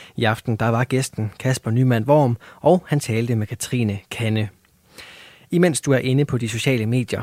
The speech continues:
så vil jeg også i den grad anbefale dig at tjekke aftenens første fritidspodcast ud. Det var samtalepodcasten Fritid med makkerparret Mads og Paul, som underholder på Instagram med små teasers fra deres afsnit.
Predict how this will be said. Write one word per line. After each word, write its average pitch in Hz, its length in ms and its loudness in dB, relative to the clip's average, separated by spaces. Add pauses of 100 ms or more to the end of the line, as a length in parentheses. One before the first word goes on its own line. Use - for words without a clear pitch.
så - 120 -8
vil 120 100 -2
jeg 117 120 0
også 127 160 -2
i - 20 -4
den 135 200 -2
grad 113 260 -2
anbefale 131 460 -2
dig 110 200 -4
at 135 120 -6
tjekke 127 280 -4
aftenens 117 600 -2
første 147 420 -2
fritidspodcast 127 760 -2
ud. 160 180 4 (460)
Det 120 140 -2
var 117 240 0
samtalepodcasten 131 1120 0
Fritid 175 460 0 (300)
med 165 160 4
makkerparret 160 560 2
Mads 127 240 0
og 107 100 -6
Paul, 160 500 2
som 165 280 2
underholder 160 420 4
på 110 100 -6
Instagram 147 640 0
med 147 180 2
små 156 200 0
teasers 151 560 -2
fra 127 220 -2 (120)
deres 110 320 -2
afsnit. 117 560 -4